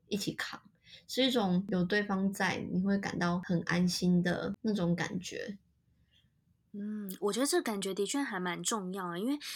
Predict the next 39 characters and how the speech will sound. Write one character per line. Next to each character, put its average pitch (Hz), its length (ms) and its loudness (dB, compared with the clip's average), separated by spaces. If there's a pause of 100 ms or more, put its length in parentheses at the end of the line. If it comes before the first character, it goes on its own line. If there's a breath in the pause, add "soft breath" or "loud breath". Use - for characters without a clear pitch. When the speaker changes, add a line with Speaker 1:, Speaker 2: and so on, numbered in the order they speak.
(120)
Speaker 2:
像 311 280 2
我 165 260 0
历 233 340 -6
任 220 280 -4
交 208 200 -2
往 196 160 -6
的 180 120 -18 (100)
对 151 220 -4
象 170 260 -6 (340)
都 254 140 6
没 262 140 0
有 165 100 -6
让 190 200 -2
我 160 60 -6
有 147 60 -8
这 165 140 -6
个 151 100 -6
感 - 240 -10
觉， - 200 -10
但 269 180 -6
是 294 100 -4
因 269 100 -4
为 262 200 -4 (280 loud breath)
现 302 240 0
在 247 220 -2
这 226 140 -2
个 208 100 -4
男 160 260 -4
朋 151 360 -10
友 147 260 -14
就 - 100 -10
是 165 520 -6 (800 loud breath)
也 180 160 0
会 254 180 0
有 170 140 0
让 196 200 -2
我， 147 140 -12 (380)
嗯， 160 340 -8 (460 loud breath)
他， 320 280 0